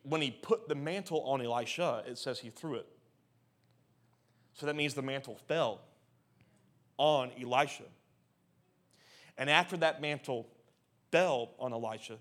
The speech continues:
we start to see Elisha walking in miracles throughout his life. A mantle has fallen on you.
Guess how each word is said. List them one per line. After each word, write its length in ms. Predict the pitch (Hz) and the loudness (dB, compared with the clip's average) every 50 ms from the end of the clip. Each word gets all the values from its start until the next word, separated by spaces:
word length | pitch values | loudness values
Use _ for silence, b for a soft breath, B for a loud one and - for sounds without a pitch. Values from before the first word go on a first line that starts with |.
| - - | -18 -18
we 80 | 117 | -16
start 280 | 110 - - 127 120 - | -10 -6 -4 -4 -4 -6
to 60 | 123 | -10
see 280 | - - - 123 117 117 | -10 -10 -10 -10 -10 -10
Elisha 420 | 113 117 113 117 117 113 - 123 | -8 -6 -4 -4 -4 -6 -8 -10
walking 360 | 110 117 120 117 - - 117 | -6 -4 -4 -4 -4 -6 -16
in 120 | 110 110 110 | -16 -14 -10
miracles 640 | 117 127 123 113 110 - 107 - - - - - - _ _ _ _ _ _ _ _ _ _ _ _ _ _ _ _ _ _ - - _ - | -6 -4 -4 -6 -6 -10 -16 -14 -14 -12 -12 -14 -16 _ _ _ _ _ _ _ _ _ _ _ _ _ _ _ _ _ _ -20 -20 _ -6
throughout 260 | 143 135 127 113 110 | -2 0 0 0 0
his 120 | 110 104 120 | -2 -4 0
life. 200 | 123 120 113 101 87 - - - - _ _ _ _ _ _ _ _ _ _ b b b b b b b b b b b b b b - | 0 0 0 0 -6 -20 -20 -20 -20 _ _ _ _ _ _ _ _ _ _ b b b b b b b b b b b b b b -2
A 100 | 139 143 | 0 0
mantle 800 | 135 135 147 170 196 214 202 202 - 143 123 113 110 - - - _ _ _ _ | 2 4 4 6 6 4 2 0 -2 -2 -2 -2 -2 -6 -10 -16 _ _ _ _
has 260 | - - 147 135 - - | 2 4 4 4 4 2
fallen 680 | - - - 185 175 185 180 151 123 113 107 104 113 117 - _ _ _ _ _ _ _ _ _ _ _ _ - | -6 0 6 8 8 8 8 6 2 -2 -6 -8 -12 -16 -18 _ _ _ _ _ _ _ _ _ _ _ _ -2
on 200 | 131 131 123 127 | -2 0 0 0
you. 200 | 135 135 117 | 0 0 -2